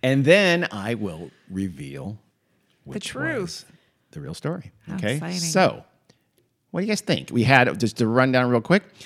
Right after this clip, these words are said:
Speaker 1: we had, story number one was the Big Bear Bigfoot U F O incident that took place that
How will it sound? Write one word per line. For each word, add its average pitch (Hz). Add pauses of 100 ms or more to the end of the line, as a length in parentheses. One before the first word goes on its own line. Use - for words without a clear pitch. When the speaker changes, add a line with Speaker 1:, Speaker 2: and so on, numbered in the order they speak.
(340)
Speaker 1:
we 120
had, 101 (280)
story -
number 107
one 131
was 135
the 95
Big 107
Bear 104 (180)
Bigfoot -
U 90
F 78
O 107
incident 156 (160)
that -
took 92
place 104
that 80